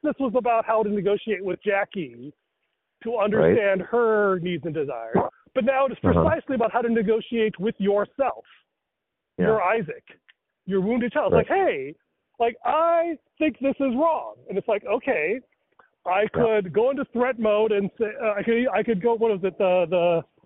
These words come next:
Speaker 1: the, the little trifoil I put in my last, I don't know if you saw the image: the tyrant,
Speaker 2: Yeah.
Speaker 1: the
Speaker 2: Yeah.
Speaker 1: victim, or the, or the rebel, right?
Speaker 2: Yeah, I've got that in
Speaker 1: It,
Speaker 2: front of
Speaker 1: it's
Speaker 2: me,
Speaker 1: easy
Speaker 2: so.
Speaker 1: to respond in any of those ways to say, "Well, shut up. This is the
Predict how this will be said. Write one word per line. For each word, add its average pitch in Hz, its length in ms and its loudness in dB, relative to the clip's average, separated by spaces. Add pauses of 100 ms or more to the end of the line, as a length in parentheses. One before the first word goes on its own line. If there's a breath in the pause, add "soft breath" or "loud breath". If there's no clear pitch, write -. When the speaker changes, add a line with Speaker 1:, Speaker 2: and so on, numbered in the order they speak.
(380)
Speaker 1:
the, 165 560 0 (520)
the 180 120 -2
little 185 320 0 (500)
trifoil 180 540 -2
I 165 40 -2
put 180 180 -4
in 165 80 -2
my 165 120 -2
last, 160 380 -2
I 226 40 -6
don't 180 60 -6
know 156 60 -4
if - 80 -12
you 165 80 -6
saw 170 160 -6
the 160 360 -4
image: 139 380 -6 (140)
the 156 80 -6
tyrant, 208 680 0
Speaker 2:
Yeah. 180 120 4 (380)
Speaker 1:
the 180 100 -4
Speaker 2:
Yeah. 151 60 -6
Speaker 1:
victim, 185 680 0 (340)
or 196 220 0
the, 175 320 2
or 180 100 -2
the 175 100 0
rebel, 151 540 -2 (720)
right? 160 160 0
Speaker 2:
Yeah, 73 180 4
I've 73 80 -6
got 76 240 -4
that 78 160 0
in 71 60 -6
Speaker 1:
It, 185 100 0
Speaker 2:
front 78 180 0
of 69 60 0
Speaker 1:
it's 67 80 -6
Speaker 2:
me, 240 80 0
Speaker 1:
easy 247 200 2
Speaker 2:
so. - 0 -
Speaker 1:
to 233 100 -4
respond 220 680 0
in 208 360 -2 (120)
any 240 220 0
of 233 100 2
those 214 160 0
ways 190 180 0
to 202 80 -6
say, 190 160 -2
"Well, 190 200 2
shut 254 260 0
up. 233 180 -2
This 240 140 0
is 220 100 -2
the 220 160 0